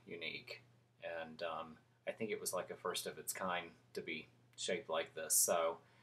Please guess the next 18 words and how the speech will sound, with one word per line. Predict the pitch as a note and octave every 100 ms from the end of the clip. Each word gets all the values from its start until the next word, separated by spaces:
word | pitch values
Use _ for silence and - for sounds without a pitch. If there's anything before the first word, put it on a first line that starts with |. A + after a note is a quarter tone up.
| - _ _ _ _ _ _ _
um, | G2+ G2 F2+ F2 F2+
that's | F#2+ G2 -
Le | D3+
Male. | B2 F#2+ - D3 - - - - - - _ _ _ _ - - _ _ _ _ _ _
Then | G#2+ G#2+ A#2 A#2 A2+ A2+ A2
there | G#2+ G#2+
is | G2+ G#2 A2
Rochas | G#2 - B2+ G2+
Man. | F#2+ F#2 G2+ C3 - - G2
I | A2
have | A2+ G2
done | A2
a | A2
video | A2 A2 A2 G#2+
on | G2+ G2
this | G2 A2 - - -
review | A2+ G#2+ A2 A2 A2+
already, | - F#2+ F#2+ G2+ G#2+ B2 C3+